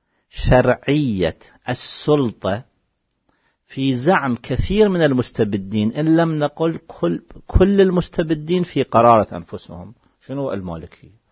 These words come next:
يعتبر نفسه مالك للثروات، ثم يعتبر نفسه مالكا للرقاب. قلنا: ولذا الشريعة ركزت على نسف هذا المفهوم،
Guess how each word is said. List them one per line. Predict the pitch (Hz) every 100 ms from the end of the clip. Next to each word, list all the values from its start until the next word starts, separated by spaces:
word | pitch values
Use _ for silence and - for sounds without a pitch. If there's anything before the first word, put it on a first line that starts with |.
| _ _ _ _ _ -
يعتبر | 104 - 143 120
نفسه | 123 123 -
مالك | 107 120 139 151 185 - 117
للثروات، | 127 170 185 196 - - - 147 135 127 123 123 139 156 -
ثم | 180 180 151
يعتبر | 123 95 - 151 127 117
نفسه | 143 151 - 113 110
مالكا | 139 185 208 208
للرقاب. | 156 104 92 - 90 85 80 92 - _ _ _ _ _ _ _ _ -
قلنا: | 170 156
ولذا | 135 131 135 160 123
الشريعة | 123 - 135 143 147 113 98 92 90 - - _ _ _ 131 _ _ _ _ _ _ _ _ _ -
ركزت | 135 - - _ - 196 185 226 -
على | - 151 139
نسف | 147 202 - - 107
هذا | 104 98
المفهوم، | 85 85 - - 82